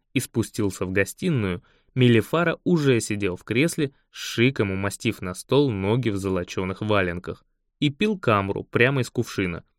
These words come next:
каким-то чудом появившегося здесь, пока я спал. Интересные дела. Вчера ночью никаких кувшинов точно не было, а Базилио, в силу своей иллюзорной природы,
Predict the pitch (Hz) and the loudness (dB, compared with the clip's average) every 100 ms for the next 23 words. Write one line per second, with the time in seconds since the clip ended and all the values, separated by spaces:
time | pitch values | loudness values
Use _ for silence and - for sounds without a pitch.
0 | _ _ 113 123 107 110 - 156 123 92 | _ _ -4 -2 0 -2 -2 0 0 0
1 | 98 95 110 - 104 - 101 101 127 - | 0 2 0 0 -2 -2 -4 -2 -2 -4
2 | - 95 95 - - 85 - _ _ _ | -2 -2 -2 -6 -8 -8 -10 _ _ _
3 | _ _ 131 117 123 117 95 110 113 113 | _ _ -4 4 4 6 2 0 -2 2
4 | 139 113 - _ _ _ _ _ - - | 2 2 -2 _ _ _ _ _ -12 2
5 | 110 92 98 143 - 92 95 110 - 117 | 4 6 4 2 0 -2 0 0 0 -2
6 | - 92 - 131 120 - 98 - 110 123 | -2 -6 0 0 0 -2 -4 -4 -4 0
7 | 110 90 87 - _ _ - 113 104 98 | 0 -2 -6 -8 _ _ -6 0 2 4
8 | 120 165 127 101 - _ _ - 113 98 | 4 4 4 0 -6 _ _ 0 2 2
9 | 95 110 107 98 - 120 127 123 104 92 | 0 2 2 2 2 4 4 4 2 2
10 | 90 - 101 127 165 110 | -4 0 2 4 2 0